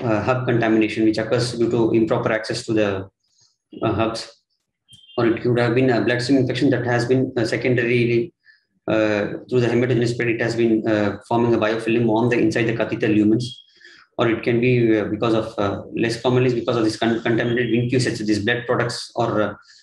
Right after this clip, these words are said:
or these drugs we use and through the V Q sets that can contaminate. So the, what are the other pathogenic, uh, determinants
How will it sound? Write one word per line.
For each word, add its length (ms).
or 340
these 200
drugs 240
we 100
use 420
and 380
through 140
the 140
V 40
Q 120
sets 200
that 160
can 220
contaminate. 680
So 220
the, 100
what 140
are 60
the 100
other 200
pathogenic, 520
uh, 60
determinants 560